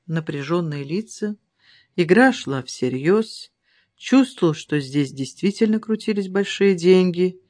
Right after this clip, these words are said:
Еще один стол оставался свободным, ждал своего часа. Слышались короткие реплики: "Пас", "Взял",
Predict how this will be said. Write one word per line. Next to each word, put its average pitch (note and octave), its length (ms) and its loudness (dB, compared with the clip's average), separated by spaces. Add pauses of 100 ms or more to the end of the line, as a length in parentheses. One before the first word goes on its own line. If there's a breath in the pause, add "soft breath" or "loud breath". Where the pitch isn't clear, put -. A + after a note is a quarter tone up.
(400 soft breath)
Еще C4+ 320 2
один D#3 260 2
стол A3 400 4
оставался D#3 680 -2
свободным, G3+ 760 0
ждал C#3+ 320 -4
своего C#3+ 320 -6
часа. - 460 -10 (1000)
Слышались D4 640 4
короткие G3 540 2
реплики: D#3 540 0
"Пас", - 680 0 (380)
"Взял", E3 520 4